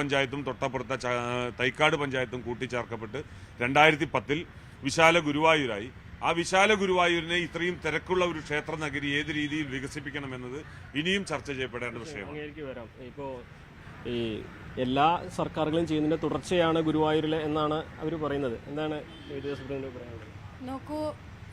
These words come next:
Speaker 3: ഇന്ന് ഭാരതത്തിൽ വെറും പത്ത് വർഷം ഭരിച്ച ഒരു കേന്ദ്ര സർക്കാർ എന്തൊക്കെ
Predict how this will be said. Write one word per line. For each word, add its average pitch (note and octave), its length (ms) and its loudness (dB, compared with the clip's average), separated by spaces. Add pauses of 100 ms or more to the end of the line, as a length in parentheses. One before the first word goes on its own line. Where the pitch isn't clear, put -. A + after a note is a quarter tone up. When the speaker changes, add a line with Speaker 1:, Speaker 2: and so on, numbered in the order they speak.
Speaker 3:
ഇന്ന് D4 220 -2 (300)
ഭാരതത്തിൽ C#4 560 -2 (160)
വെറും C#4+ 260 0
പത്ത് - 300 4 (100)
വർഷം E4 380 4
ഭരിച്ച D4 320 0 (180)
ഒരു D4 120 0 (100)
കേന്ദ്ര C4+ 240 2 (160)
സർക്കാർ D4 420 4
എന്തൊക്കെ D4 300 0